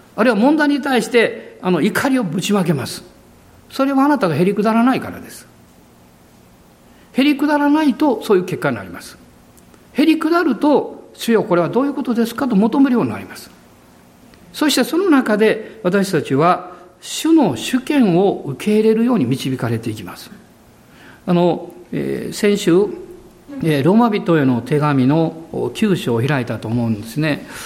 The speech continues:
えー、そこをもう一回見ていただきたいんですが、えー、今日は先週の復習で終わらないようにと願ってますけど、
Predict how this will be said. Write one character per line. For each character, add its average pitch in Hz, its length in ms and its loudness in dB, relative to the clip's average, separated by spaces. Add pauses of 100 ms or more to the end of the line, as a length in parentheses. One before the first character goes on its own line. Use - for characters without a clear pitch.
(140)
え 151 100 0
ー、 - 20 0
そ 202 140 -2
こ 208 160 2
を 143 60 2
も 139 120 0
う 156 60 2
一 151 40 -6
回 143 260 -2
見 135 120 -2
て 143 100 -2
い 135 60 0
た 131 100 -2
だ 123 120 -2
き 117 60 -16
た 113 140 -4
い 101 60 -6
ん 98 60 -8
で 95 80 -8
す - 120 -10
が、 127 360 -4 (1200)
え 117 300 -6
ー、 - 60 -8
今 139 200 2
日 135 180 -2
は - 60 -12
先 147 240 -2
週 143 140 -4
の 120 100 0
復 147 220 -6
習 147 180 -2
で 139 60 0
終 147 200 0
わ 143 60 0
ら 139 40 -2
な 135 120 0
い 120 40 0
よ 113 60 0
う 110 40 -2
に 110 60 -6
と 117 100 -6
願 131 180 0
っ 123 40 -4
て 135 100 -4
ま 120 140 0
す 117 80 -12
け 110 100 -4
ど、 151 160 -4